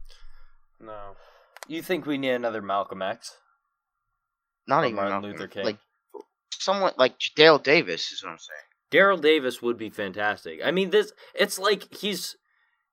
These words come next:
Speaker 2: it's like love and kindness, but
Speaker 3: Except
Speaker 2: like
Speaker 3: half, half the, like, if any, if Twitter or, like, Instagram is anything to prove, there's a lot of, um, <clears throat> like, Uncle Tom gets thrown around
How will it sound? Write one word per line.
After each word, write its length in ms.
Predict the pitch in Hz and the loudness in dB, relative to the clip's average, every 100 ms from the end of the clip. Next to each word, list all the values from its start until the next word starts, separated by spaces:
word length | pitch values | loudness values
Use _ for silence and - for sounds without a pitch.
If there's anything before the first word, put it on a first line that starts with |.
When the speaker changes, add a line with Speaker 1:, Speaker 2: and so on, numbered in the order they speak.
| _ | _
Speaker 2:
it's 180 | 180 180 | -4 0
like 200 | 190 123 | -2 -2
love 480 | 110 139 175 185 165 | 0 4 4 4 -2
and 220 | 143 123 | -2 -6
kindness, 1000 | 123 - 120 131 123 107 95 - - - _ _ _ _ _ _ _ - | -6 -2 -2 -2 -4 -6 -6 -12 -16 -18 _ _ _ _ _ _ _ -4
but 160 | 135 123 | 0 2
Speaker 3:
Except 180 | 120 127 | 2 6
Speaker 2:
like 100 | 117 | 10
Speaker 3:
half, 160 | 131 - - _ _ _ _ _ _ _ _ _ _ _ - | 8 8 -20 _ _ _ _ _ _ _ _ _ _ _ 10
half 220 | 151 - | 10 10
the, 140 | 143 - | 0 6
like, 160 | 151 | 6
if 140 | 151 160 | 6 8
any, 180 | 180 208 | 8 10
if 360 | 151 139 - - | 8 6 -4 -6
Twitter 420 | - 180 196 190 - | 6 8 10 8 6
or, 180 | 135 123 | 4 6
like, 240 | 117 110 - - _ _ _ _ _ _ _ _ _ _ _ | 4 2 -8 -14 _ _ _ _ _ _ _ _ _ _ _
Instagram 500 | 151 - 151 151 143 | -4 -2 2 4 4
is 120 | 120 | 2
anything 420 | - 135 135 135 120 | 0 0 -2 -6 -8
to 100 | 117 _ _ _ | -12 _ _ _
prove, 320 | - 135 147 131 | -4 -2 -2 -2
there's 180 | 123 | -2
a 80 | 117 | 0
lot 300 | 110 131 139 | 4 8 8
of, 180 | 139 120 | 8 4
um, 380 | 120 110 101 95 _ _ _ _ _ _ _ _ _ - - - - - | 4 4 2 -4 _ _ _ _ _ _ _ _ _ -20 -18 -20 -20 -6
<clears throat> 280 | - - 143 | -2 -2 0
like, 240 | 127 123 - | 0 0 6
Uncle 300 | 165 - 131 | 6 6 -4
Tom 320 | - 147 131 | 2 4 4
gets 160 | 120 - | 2 -6
thrown 220 | - 120 | -4 -4
around 320 | 110 104 95 | -2 -2 -4